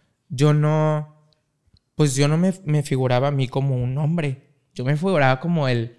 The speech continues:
hombre femenino, ¿sabes? Entonces, el hecho de que vengan todas estas personas,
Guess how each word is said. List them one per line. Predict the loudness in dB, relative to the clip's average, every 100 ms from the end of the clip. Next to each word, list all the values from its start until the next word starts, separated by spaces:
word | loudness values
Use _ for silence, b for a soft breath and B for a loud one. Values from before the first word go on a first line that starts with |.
| _ _ -8
hombre | -4 -2
femenino, | -2 0 2 0 0 -8 _ _
¿sabes? | -4 0 2 0 -6 b b b b _
Entonces, | -4 -2 -4 -4
el | -4 -4
hecho | -6 -8
de |
que | -6
vengan | -6 -6 -6
todas | -8 -10
estas | -12
personas, | -12 -10 -10 -10 -12 -18 _